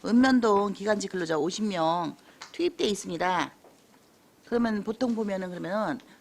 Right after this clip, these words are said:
저 일중면에서 보면은 일중, 일중 쪽에서 안성으로 들어오는 그 휴게소 그 휴-, 이제 일중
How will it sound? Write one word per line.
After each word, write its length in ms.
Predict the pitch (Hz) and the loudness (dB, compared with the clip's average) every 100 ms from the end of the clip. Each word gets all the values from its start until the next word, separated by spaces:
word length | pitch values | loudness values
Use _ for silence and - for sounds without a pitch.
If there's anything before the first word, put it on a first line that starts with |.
| - | -10
저 140 | 180 | -6
일중면에서 1200 | 185 240 277 269 262 226 214 196 196 185 196 151 - - - _ _ _ | -4 -4 -2 2 2 2 -2 0 2 2 2 0 -4 -14 -20 _ _ _
보면은 480 | 196 214 202 254 294 - - - | -2 0 0 0 -2 -6 -20 -10
일중, 400 | 254 262 277 254 - - | -8 -4 -2 -4 -6 -8
일중 300 | 233 277 - | -6 -4 0
쪽에서 520 | 220 190 196 226 - | 0 4 4 4 0
안성으로 360 | 156 202 226 190 | -4 -4 -6 -8
들어오는 560 | 196 196 175 180 247 339 - - - | -8 -6 -6 -4 -4 -6 -16 -20 -16
그 320 | - 170 160 | -8 -6 -4
휴게소 720 | 185 269 294 240 175 175 151 - _ _ _ _ _ _ _ - | -6 -6 -4 -4 -2 0 -2 -6 _ _ _ _ _ _ _ -12
그 400 | 151 135 127 139 | -8 -8 -8 -14
휴-, 120 | - - 160 | -20 -16 -10
이제 80 | |
일중 320 | 160 220 233 | -8 -8 -10